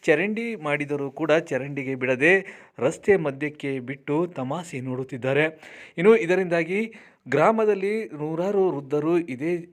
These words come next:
ರಸ್ತೆಯಲ್ಲಿ ಓಡಾಡುತ್ತಾರೆ, ತಮ್ಮ ಜಮೀನುಗಳಿಗೆ ಇಡೀ ಗ್ರಾಮವೇ ಓಡಾಡುತ್ತೆ. ಅಷ್ಟೇ ಅಲ್ಲದೆ ಪಕ್ಕದಲ್ಲಿ ಅಂಗನವಾಡಿ ಕೂಡ ಇದೆ, ಅಂಗನವಾಡಿಗೆ ಸಣ್ಣ ಸಣ್ಣ ಮಕ್ಕಳು ಬರುತ್ತಾರೆ. ಇದೇ ಕೊಳಚೆ ನೀರನ್ನು ತುಳಿದುಕೊಂಡೇ ಓಡಾಡುವ ಪರಿಸ್ಥಿತಿ ಎದುರಾಗಿದೆ.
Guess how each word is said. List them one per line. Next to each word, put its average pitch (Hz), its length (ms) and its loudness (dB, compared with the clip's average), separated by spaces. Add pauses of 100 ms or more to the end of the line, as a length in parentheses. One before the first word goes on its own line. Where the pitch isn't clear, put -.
(120)
ರಸ್ತೆಯಲ್ಲಿ 139 480 -6
ಓಡಾಡುತ್ತಾರೆ, 131 640 -2
ತಮ್ಮ 131 260 -4
ಜಮೀನುಗಳಿಗೆ 131 720 -2
ಇಡೀ 165 400 -4
ಗ್ರಾಮವೇ 135 480 -6
ಓಡಾಡುತ್ತೆ. 131 560 0 (240)
ಅಷ್ಟೇ 143 340 0
ಅಲ್ಲದೆ 135 400 0
ಪಕ್ಕದಲ್ಲಿ 175 580 -2
ಅಂಗನವಾಡಿ 143 680 -6
ಕೂಡ 139 220 -6
ಇದೆ, 143 260 4
ಅಂಗನವಾಡಿಗೆ 147 1040 0 (460)
ಸಣ್ಣ 214 180 2
ಸಣ್ಣ 233 280 2
ಮಕ್ಕಳು 170 420 -2
ಬರುತ್ತಾರೆ. 139 420 0 (140)
ಇದೇ 185 300 -2
ಕೊಳಚೆ 156 420 -2
ನೀರನ್ನು 147 380 -6
ತುಳಿದುಕೊಂಡೇ 139 580 -6
ಓಡಾಡುವ 139 580 -2
ಪರಿಸ್ಥಿತಿ 156 600 -6
ಎದುರಾಗಿದೆ. 139 600 -2